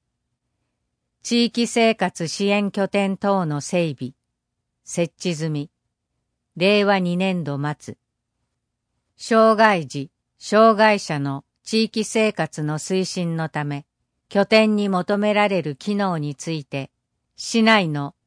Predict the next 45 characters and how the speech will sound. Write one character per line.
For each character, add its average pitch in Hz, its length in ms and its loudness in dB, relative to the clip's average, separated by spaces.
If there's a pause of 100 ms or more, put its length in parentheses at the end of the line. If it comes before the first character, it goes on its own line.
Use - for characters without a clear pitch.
(120)
指 - 160 -14
定 214 280 4
障 208 360 2
害 202 260 4
福 - 200 -10
祉 196 220 -6
サ 196 240 2
ー 196 40 2
ビ 190 120 -4
ス 185 180 -6
事 165 160 -6
業 190 260 2
所 190 200 -4
等 190 300 -2
と 147 180 -8
協 160 260 -6
力 156 240 -8
し、 143 340 -12 (720)
地 233 240 0
域 185 220 -4
に 160 160 -4
お 165 80 -4
け 165 200 -4
る 151 240 -6 (160)
様 214 380 2
々 208 280 0
な 160 120 -4
社 180 220 -4
会 208 260 4
資 196 160 -8
源 190 300 -2
等 190 360 -2
を 147 60 -6
活 151 320 -10
用 175 260 -2
し 175 180 -8
な 170 160 -2
が 143 120 -6
ら、 139 200 -8 (380)
面 208 280 2
的 214 320 -2
整 214 260 0
備 160 160 -4
に 147 160 -6
て 139 240 -10